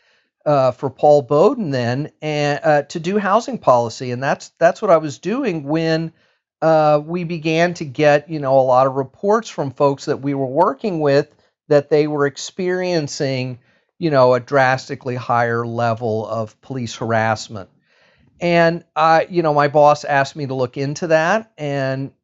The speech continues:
in doing that, talking to people, working with, uh, civil rights attorneys like John Crew, who was at the A C L U then,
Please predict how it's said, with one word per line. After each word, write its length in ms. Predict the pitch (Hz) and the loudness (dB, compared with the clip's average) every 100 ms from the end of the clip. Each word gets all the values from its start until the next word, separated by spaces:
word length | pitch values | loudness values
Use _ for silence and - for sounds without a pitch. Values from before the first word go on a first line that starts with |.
| _ _ _ _ - | _ _ _ _ -4
in 260 | 170 151 | -2 -2
doing 540 | 139 202 277 320 214 143 | -4 -4 -4 -4 -4 -4
that, 360 | 120 120 135 | -2 -2 -4
talking 460 | - 135 139 - 160 | 0 4 4 2 -6
to 80 | 147 | -10
people, 460 | - 151 139 151 | -6 -8 -4 -4
working 500 | 131 139 143 156 143 | -2 -2 -2 -6 -8
with, 420 | 135 135 131 _ 135 | -4 -6 -6 _ -4
uh, 280 | 131 123 | -2 -2
civil 340 | 120 - 143 139 | -4 -6 -2 2
rights 280 | 127 131 135 | 2 0 -8
attorneys 460 | 123 139 135 123 | -12 -8 -8 -6
like 220 | 127 127 | -4 -6
John 320 | - 127 123 127 | -2 0 0 -6
Crew, 460 | - 143 135 127 | -6 -4 -4 -6
who 140 | 135 127 | -6 -6
was 200 | 120 117 | -8 -10
at 140 | 117 | -8
the 80 | 113 | -8
A 160 | 113 | -8
C 160 | 120 143 | -6 -4
L 120 | 127 | -4
U 300 | 127 131 131 | -4 -6 -6
then, 380 | 127 131 123 123 | -2 -2 -2 -4